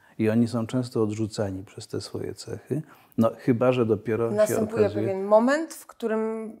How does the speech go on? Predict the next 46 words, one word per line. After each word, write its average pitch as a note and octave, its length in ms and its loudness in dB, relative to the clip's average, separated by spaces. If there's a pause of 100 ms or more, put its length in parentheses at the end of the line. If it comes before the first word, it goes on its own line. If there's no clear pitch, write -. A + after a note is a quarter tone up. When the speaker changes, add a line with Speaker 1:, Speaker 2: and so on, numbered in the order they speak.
Speaker 1:
Tak. G3+ 220 0
Speaker 2:
są G#3 160 2
podziwiani. F#3 500 0
Speaker 1:
Ale A#2 160 6
nawet C#3+ 340 4
ten B2 180 4
moment A#2+ 440 4
sprawia, A#2 360 -2
że A#2 120 -2
oni A#2 120 -2
są B2 140 -4
podziwiani A2 520 -4
z G#2+ 80 -10
daleka. C3 540 2 (600)
<laughs> - 1040 -6
Relacja A#2+ 420 2
bliska A2 460 2
z G#2+ 80 -10
taką G#2+ 340 -2
osobą G#2 500 -6
też D3 260 -2 (460)
nie G#2+ 220 0
jest G2+ 160 -2
łatwa, G#2 420 -2
bo G2+ 120 -8
przecież A2 220 -6
te A2 120 0
cechy G#2+ 300 -2
nie A2 120 0
zanikają, G2 680 -8
a G2+ 40 -14
nawet G2+ 300 -10
się - 120 -12
mogą G2 300 -10
wtedy G2 280 -8
nasilać. G2 540 -10
Speaker 2:
Nasilać. F3+ 400 -20 (640)
E, G3+ 200 0
panie A3+ 240 0
profesorze, A#3 560 -8
czy G3+ 340 -6
możemy G3 800 -2
powiedzieć, A3 540 -10
że G3 140 -2
proces A#3 520 -8
twórczy G3+ 800 -4